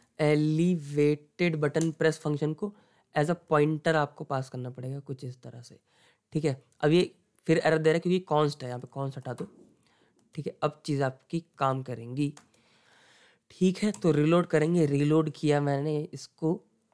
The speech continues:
तो अब मैं आपको दो बटन प्रेस करके दिखाता हूँ। पहला बटन है, अ, आप देख रहे हो थोड़ा चेंज भी हुआ है थोड़ा सा, है ना? तो मैंने पहले ये बटन दबाया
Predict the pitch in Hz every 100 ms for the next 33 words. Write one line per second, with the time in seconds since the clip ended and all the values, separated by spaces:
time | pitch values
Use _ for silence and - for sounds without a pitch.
0 | _ 170 190 - - _ _ 156 170 175
1 | 165 160 156 160 180 165 143 - 135 143
2 | 139 127 123 120 110 _ _ - 147 156
3 | 151 143 151 147 147 180 _ _ _ _
4 | 135 131 131 - _ _ _ _ 156 160
5 | 175 185 202 202 185 180 151 151 156 147
6 | - _ _ _ _ - 160 147 139 139
7 | - 139 131 131 135 - _ - 151 151
8 | _ _ _ _ _ - 147 - _ _
9 | _ _ _ 160 165 180 180 175 160 160
10 | 151 151